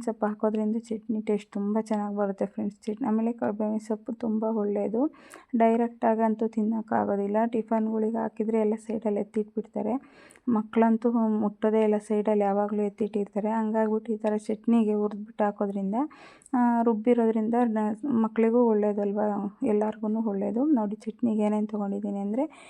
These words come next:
ಹೆಸ್ರು ಕಾಳನ್ನ ಹುರಿದ್ಬಿಟ್ಟು ತೊಳೆದು ನೀಟಾಗಿ ತೆಗೆದುಕೊಂಡಿದ್ದೀನಿ. ತೆಂಗಿನಕಾಯಿ, ಉಪ್ಪು, ಹುಣಸೆಹಣ್ಣು, ಕೊತ್ತಂಬರಿ ಸೊಪ್ಪು, ಹಸಿಮೆಣ್ಸಿನ್ಕಾಯಿ, ಬೆಳ್ಳುಳ್ಳಿ, ಕರಿಬೇವಿನ ಸೊಪ್ಪು ಇಷ್ಟನ್ನು ಚೆನ್ನಾಗಿ ಮಿಕ್ಸಿಲಿ, ಆ, ತುಂಬ ನುಣ್ಣಗೆ ಚೆನ್ನಾಗಿ ರುಬ್ಕೋಬೇಕು. ಫಸ್ಟ್ ಹೆಸ್ರು ಕಾಳನ್ನ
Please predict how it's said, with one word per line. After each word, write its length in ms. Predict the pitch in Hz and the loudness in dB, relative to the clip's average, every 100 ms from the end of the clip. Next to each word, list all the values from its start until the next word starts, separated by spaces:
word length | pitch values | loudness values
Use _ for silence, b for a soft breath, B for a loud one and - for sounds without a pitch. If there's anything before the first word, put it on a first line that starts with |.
| B B | B B
ಹೆಸ್ರು 340 | 226 208 226 | -2 -2 -6
ಕಾಳನ್ನ 380 | 226 214 208 208 247 | -2 0 2 2 2
ಹುರಿದ್ಬಿಟ್ಟು 500 | 240 220 208 220 247 | 2 0 -2 0 0
ತೊಳೆದು 360 | 240 208 202 226 | 2 2 2 0
ನೀಟಾಗಿ 440 | 220 214 226 226 | 0 0 -2 -4
ತೆಗೆದುಕೊಂಡಿದ್ದೀನಿ. 840 | 214 208 208 - 202 196 202 269 | -6 -4 -6 -4 -4 -2 0 0
ತೆಂಗಿನಕಾಯಿ, 720 | 302 226 214 214 214 208 208 254 | 0 0 0 -2 -2 -2 0 -2
ಉಪ್ಪು, 420 | 233 - 247 220 | -4 -4 -2 0
ಹುಣಸೆಹಣ್ಣು, 560 | 214 214 214 208 233 | -2 -2 -2 0 0
ಕೊತ್ತಂಬರಿ 440 | 240 202 208 202 208 | -2 -4 -4 -2 -4
ಸೊಪ್ಪು, 420 | 214 196 - 302 | -4 -8 0 2
ಹಸಿಮೆಣ್ಸಿನ್ಕಾಯಿ, 840 | 226 214 208 202 202 208 208 208 233 | 2 2 -2 -2 -6 -6 -4 -4 -2
ಬೆಳ್ಳುಳ್ಳಿ, 460 | 208 196 196 240 | -2 -2 0 0
ಕರಿಬೇವಿನ 420 | 254 202 190 196 | 2 0 0 -4
ಸೊಪ್ಪು 400 | 196 214 - - - B B B - | -4 -8 -8 -12 -12 B B B -6
ಇಷ್ಟನ್ನು 480 | 226 - 233 233 254 | -6 -4 0 2 2
ಚೆನ್ನಾಗಿ 600 | 247 214 208 208 233 311 B B B - | 0 0 0 0 -2 -4 B B B -4
ಮಿಕ್ಸಿಲಿ, 640 | 226 - - 220 220 311 B B B - | -4 -4 0 2 2 -2 B B B -2
ಆ, 40 | 226 220 220 220 | 0 2 2 0
ತುಂಬ 320 | 226 226 233 247 | -2 2 4 4
ನುಣ್ಣಗೆ 440 | 233 220 220 226 254 | 4 2 2 2 0
ಚೆನ್ನಾಗಿ 500 | 247 214 220 240 247 | 0 2 2 2 2
ರುಬ್ಕೋಬೇಕು. 800 | 208 - 220 208 208 - 254 302 | 0 -4 -2 0 0 0 0 0
ಫಸ್ಟ್ 340 | - 226 - | -2 -4 -2
ಹೆಸ್ರು 320 | 214 - 233 | -2 -4 -8
ಕಾಳನ್ನ 360 | - 220 214 | 0 2 2